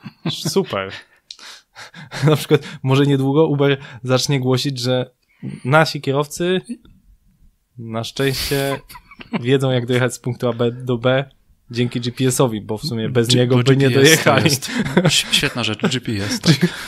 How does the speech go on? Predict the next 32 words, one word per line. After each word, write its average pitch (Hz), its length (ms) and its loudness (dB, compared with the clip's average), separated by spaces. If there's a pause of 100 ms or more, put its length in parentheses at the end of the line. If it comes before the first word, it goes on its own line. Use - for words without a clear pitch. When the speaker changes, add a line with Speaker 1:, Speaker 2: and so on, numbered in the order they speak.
(120)
Speaker 1:
tak - 260 2
naprawdę 156 340 0 (300)
mobile, 143 600 2
y, 135 340 -2 (460)
y, 127 260 -6
to 127 140 -2
jest 127 240 -6
coś, 127 120 -6
co - 160 -8
otworzyło, 131 680 -2
otworzyło 135 400 -6
rewolucję 113 500 -4
w 117 60 -14
Uberze. 113 480 -6 (520)
No, 120 220 -6 (120)
trzeba 120 280 -6
powiedzieć, 120 460 -6
że, 120 180 -4 (520)
e, 113 220 -14 (180)
ostatnio 131 380 -4
byłem 120 340 -2
na 110 300 -4 (420)
debacie, 113 720 0 (920)
e, 110 180 -2
w 95 60 -6
Speaker 2:
Mhm. 120 180 4
Speaker 1:
Hub, - 100 -18
Hub - 520 -6
w 110 160 -12
Warszawie 107 640 -6 (600)
i, 110 400 -8
e, 101 560 -12